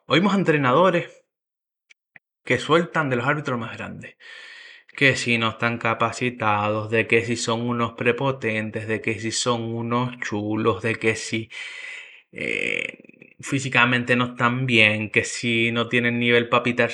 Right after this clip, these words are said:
X categoría, que si no sé qué, que cuando vaya para la federación verás lo que les digo.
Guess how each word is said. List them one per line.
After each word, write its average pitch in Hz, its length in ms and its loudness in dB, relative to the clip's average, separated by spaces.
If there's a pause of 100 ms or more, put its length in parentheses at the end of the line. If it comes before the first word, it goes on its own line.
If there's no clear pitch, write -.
X - 260 -4
categoría, 120 920 2
que 110 140 -4
si 117 180 -6 (160)
no 120 180 -6
sé 127 220 -2
qué, 117 280 -4
que 120 160 0
cuando 117 320 0
vaya 120 240 2
para 120 280 0
la 117 60 -2
federación 120 520 0
verás 120 220 2
lo 117 120 -2
que 120 80 -2
les 135 240 0
digo. 113 400 -4